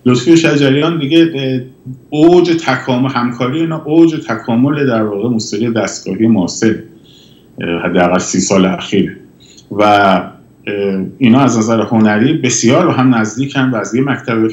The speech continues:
هنری میان. ولی خب، اه، شجر-، استاد شجریان در دوره‌ای، به خصوص در دوره بعد از انقلاب و بعد از تصفیه‌های در واقع شدیدی که، اه،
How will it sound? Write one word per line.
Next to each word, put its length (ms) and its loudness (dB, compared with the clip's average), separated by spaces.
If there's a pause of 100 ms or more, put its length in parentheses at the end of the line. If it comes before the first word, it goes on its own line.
(400)
هنری 320 -2
میان. 360 -2 (640)
ولی 200 4
خب، 320 0
اه، 520 0
شجر-، 600 -2
استاد 260 -2
شجریان 520 0
در 140 2
دوره‌ای، 540 0
به 80 -4
خصوص 420 -6
در 140 -2
دوره 280 2
بعد 320 0
از 320 -2
انقلاب 640 -2
و 140 -2
بعد 240 -4
از 200 -8
تصفیه‌های 760 -4
در 160 -2
واقع 260 -4
شدیدی 540 -2
که، 320 -2 (720)
اه، 520 -2